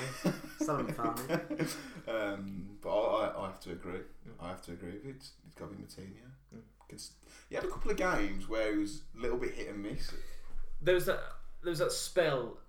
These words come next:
Speaker 2: Wat-,
Speaker 3: uh,
Speaker 2: Watford at home.
Speaker 3: yeah, when we
Speaker 2: Where,
Speaker 3: d-, when
Speaker 2: yeah.
Speaker 3: we weren't playing very well, where these midf-, the midfield threes kept turning
Speaker 2: Yeah.
Speaker 3: Neves and Moutinho around, so they're facing their own goal.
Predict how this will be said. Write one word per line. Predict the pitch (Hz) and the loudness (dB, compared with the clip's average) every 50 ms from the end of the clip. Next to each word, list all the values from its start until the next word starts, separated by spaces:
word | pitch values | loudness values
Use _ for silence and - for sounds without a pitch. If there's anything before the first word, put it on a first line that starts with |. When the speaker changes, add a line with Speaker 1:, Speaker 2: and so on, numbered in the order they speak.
| - - | -8 -2
Speaker 2:
Wat-, | - 127 | 0 2
Speaker 3:
uh, | 127 123 123 123 123 123 123 117 127 | 2 2 2 2 2 2 2 2 4
Speaker 2:
Watford | 139 147 - - - - | 4 4 2 4 2 2
at | - | 4
home. | 104 104 95 95 98 98 - - - - - | 4 4 2 0 -4 -8 -10 -14 -18 -12 -6
Speaker 3:
yeah, | - - - | -2 -2 0
when | - 147 160 170 | 2 4 6 6
we | 180 | 6
Speaker 2:
Where, | - - | 6 4
Speaker 3:
d-, | - - - - - | 2 -4 -8 -2 0
when | 170 160 | 2 6
Speaker 2:
yeah. | 165 | 10
Speaker 3:
we | 180 | 12
weren't | 185 185 - - | 12 12 10 8
playing | 170 156 151 143 | 4 2 2 4
very | 139 127 123 110 | 4 2 2 2
well, | 110 107 107 110 | 0 -2 -2 0
where | 104 120 120 120 120 123 120 - - - - - - - - - - - - - - - - | 2 2 2 4 4 4 2 2 -2 -6 -14 -20 -20 -20 -20 -20 -20 -20 -20 -20 -20 -12 -6
these | 151 147 139 131 | -4 -4 -4 -2
midf-, | 143 139 139 - - - | -2 -2 -4 -4 -6 -2
the | - 151 147 - - | 0 0 0 0 0
midfield | 147 160 160 147 - 165 156 143 - - | -2 -2 -2 0 0 2 2 0 0 -4
threes | - 143 147 147 131 113 113 113 - | -2 0 2 2 2 0 -4 -6 -8
kept | - 147 - - - | -8 -8 -8 -4 0
turning | 143 131 131 131 123 123 120 | 0 0 2 0 -2 -2 -2
Speaker 2:
Yeah. | 131 127 | -2 0
Speaker 3:
Neves | - 127 123 120 - - 120 95 | 2 2 2 2 2 -2 -4 -4
and | 107 117 117 117 | -4 -6 -6 -6
Moutinho | 120 117 - 123 117 113 113 113 110 | -8 -8 -8 -6 -4 -2 -2 -2 0
around, | 110 113 107 107 107 | 0 -2 -2 -2 -4
so | - 113 | -6 -8
they're | 113 110 | -8 -6
facing | - 120 110 - - 113 | -6 -6 -6 -6 -6 -6
their | 107 107 | -4 -4
own | 104 104 104 | -4 -4 -4
goal. | 104 101 98 95 98 - | -4 -4 -4 -6 -8 -12